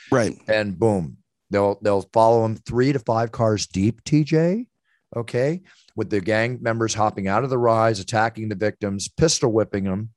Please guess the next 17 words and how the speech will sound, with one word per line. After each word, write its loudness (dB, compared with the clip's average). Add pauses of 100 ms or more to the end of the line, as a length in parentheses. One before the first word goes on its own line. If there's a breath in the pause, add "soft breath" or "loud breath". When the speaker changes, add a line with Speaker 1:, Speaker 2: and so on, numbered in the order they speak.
(400)
Speaker 2:
brandishing 2
firearms 2
and -10
pistol 2
whipping -4
them. -6 (400 loud breath)
Some 4
of 2
these 2
robberies 4
have -4
involved, 0 (200)
um, -4
some -6
celebrities 0
recently, 0
including 2